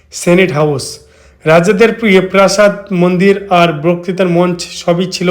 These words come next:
এই জায়গাতে। আজ রোমান ফোরাম একটি বিশাল আর্কিওলজিক্যাল সাইট, যেখানে ভাঙা স্তম্ভ, পাথরের রাস্তা আর প্রাচীন দেওয়ালগুলো এখানে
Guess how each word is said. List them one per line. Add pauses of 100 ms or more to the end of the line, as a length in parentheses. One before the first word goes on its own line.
(120)
এই
জায়গাতে। (480)
আজ
রোমান
ফোরাম
একটি
বিশাল
আর্কিওলজিক্যাল
সাইট, (520)
যেখানে
ভাঙা
স্তম্ভ, (400)
পাথরের
রাস্তা
আর
প্রাচীন
দেওয়ালগুলো
এখানে